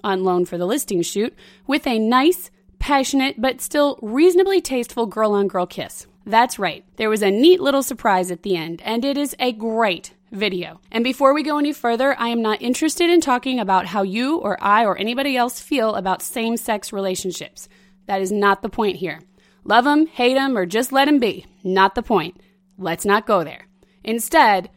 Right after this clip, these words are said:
let's get to the point. Your bottom line and your property listings. This thing was racy for real estate.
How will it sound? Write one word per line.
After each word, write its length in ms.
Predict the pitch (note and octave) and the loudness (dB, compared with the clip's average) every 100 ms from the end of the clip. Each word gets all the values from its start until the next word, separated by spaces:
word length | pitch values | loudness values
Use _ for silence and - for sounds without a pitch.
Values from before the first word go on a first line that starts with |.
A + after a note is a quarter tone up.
| _ | _
let's 360 | A3+ C4+ C#4+ - | -2 0 0 -4
get 320 | G3+ C#4 C4 | 0 0 0
to 100 | C4 | -4
the 100 | G3 | -4
point. 380 | F#3+ A3 E3+ F3 _ _ _ _ | -4 -4 -6 -10 _ _ _ _
Your 380 | G3 A#3 B3+ C#4 | -4 2 4 6
bottom 400 | A#3 A3 A3+ B3 | 4 4 4 2
line 460 | G3+ F#3 F3 E3+ - | 2 0 0 -4 -6
and 180 | G3 F3+ | -6 -2
your 280 | F#3 F#3 F#3+ | 2 2 0
property 420 | F#3 E3 E3+ F3 | 0 0 -2 -2
listings. 580 | A3 A3+ E3 D3+ - - | -2 -2 -8 -14 -20 -6
This 240 | G#3+ D#4+ - | -2 -2 -2
thing 380 | E4 D#4+ D#4+ | -2 2 2
was 180 | C#4+ C#4+ | 2 -2
racy 640 | A3+ G#3+ A3+ - E3 D#3+ - | -4 -2 -2 -4 -8 -10 -6
for 120 | G#3+ | -4
real 220 | G3+ F3+ | -2 -4
estate. 420 | D#3 - D#3+ - | -6 -12 -14 -18